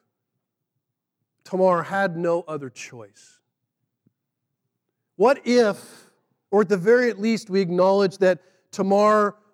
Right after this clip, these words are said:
was a victim who was wronged by her brother-in-law, wronged by her father-in-law. She was a victim. That, that something was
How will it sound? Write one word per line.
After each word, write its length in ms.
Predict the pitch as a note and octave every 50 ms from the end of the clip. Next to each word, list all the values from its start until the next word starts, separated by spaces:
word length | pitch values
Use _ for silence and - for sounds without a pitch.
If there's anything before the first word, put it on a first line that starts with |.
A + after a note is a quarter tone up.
| _
was 180 | - F3 F3+ E3
a 60 | F3+
victim 680 | D#3+ C#3 B2+ E3+ G#3 G#3 - _ - F3 D#3+ D#3 D#3 C#3
who 140 | C#3 F#3 F#3
was 200 | F3 F3 D#3 C#3+
wronged 680 | C#3 D3 E3 F#3 G3 G3+ G#3 G#3+ G#3+ G#3 G#3 F3+ E3
by 220 | D#3+ D#3 D#3+ D#3 D3
her 240 | D3+ D#3 D#3 D3+
brother-in-law, 960 | C3+ - E3 F#3 G#3+ A3+ G#3 A3 G#3+ G#3+ G3+ G3 F#3 F3+ F3+ F3 F3 E3+ - _ _ _ _ _ _ _ _ _ _ _ _
wronged 760 | C#3 C#3 D3+ F3 F#3+ G3+ G#3 G#3 G#3 G#3+ G#3+ G#3 G3+ F#3 F3
by 280 | D#3+ E3+ E3+ E3 D#3+ D3+
her 260 | C#3 D#3+ D#3+ D#3 D3
father-in-law. 1200 | - - - - G#3+ A3 A3+ A3+ A3 G#3 F#3+ F#3 F#3 F3 E3+ E3 E3 E3 E3 E3 D#3+ D#3+ D#3+ D#3
She 140 | - - G#3+
was 140 | G#3+ F3+ F3+
a 60 | E3+
victim. 600 | D3 D3 F#3+ G3+ G3+ - - D#3 C#3 C3 C3 C3+ _ _ _ _ _ _ _ _ _ _ _ _ _ _ _ _ _ _ _ _ _ _ _ _ _ _ _ _ _ _ _ _ _ _ _ _ _ _ _ _ _ _ _ _ _ _ _ _ _ _ _ _ _ _ _ _ _
That, 260 | G#3+ A3 A3 G#3+ G#3+
that 160 | F3+ G#3 F#3+ -
something 540 | - - - C4+ C#4+ C#4 - C#4+ C4+ C4
was 260 | A3 G3+ F3+ - -